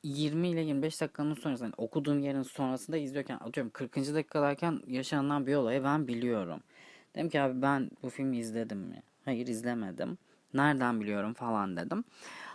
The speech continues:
Onun sonra da küçük bir araştırma yaptım. Okuyan kişilerin, e, yorumlarına baktım. Filmi izleyen kişilerin yorumlarına baktım ve gördüğüm kadarıyla şöyle bir şey var. Şimdi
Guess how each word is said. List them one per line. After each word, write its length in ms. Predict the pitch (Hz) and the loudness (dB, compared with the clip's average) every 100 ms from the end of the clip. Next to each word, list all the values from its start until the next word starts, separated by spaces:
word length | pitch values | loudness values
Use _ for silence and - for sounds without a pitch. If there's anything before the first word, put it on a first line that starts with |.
| - | -6
Onun 160 | - 190 | 0 0
sonra 340 | 208 262 247 | 4 4 4
da 60 | 262 | 0
küçük 300 | - - - | -6 -12 -4
bir 80 | - | 0
araştırma 640 | - 202 202 - 208 208 | 4 4 2 -2 0 4
yaptım. 360 | 214 202 185 180 | 4 4 2 -2
Okuyan 600 | 160 - 190 175 180 170 - | -4 -2 2 4 2 0 -6
kişilerin, 920 | - - 175 165 165 165 165 160 - | -10 -4 0 2 2 0 -2 -4 -2
e, 40 | 147 151 147 147 147 143 | 0 0 0 0 -2 0
yorumlarına 720 | 139 147 156 156 156 156 156 | 2 2 2 2 2 0 0
baktım. 340 | 156 147 - 151 | -2 -2 -6 -6
Filmi 280 | 127 147 | -2 0
izleyen 300 | 196 196 180 | 0 0 0
kişilerin 360 | 139 - 147 135 | -2 -6 -4 -2
yorumlarına 520 | 120 120 117 117 120 | -2 -2 -4 -4 -4
baktım 300 | 113 - 175 | -4 -4 -2
ve 80 | 180 | 0
gördüğüm 400 | 139 139 147 175 | 2 2 2 0
kadarıyla 420 | 175 151 151 170 | 0 0 0 -2
şöyle 380 | 175 160 160 151 | 0 0 0 -2
bir 60 | 151 | -4
şey 180 | - | -2
var. 240 | 156 143 226 - - - - - - | 0 0 -2 -6 -16 -16 -18 -18 -10
Şimdi 320 | - 160 156 | -2 0 -2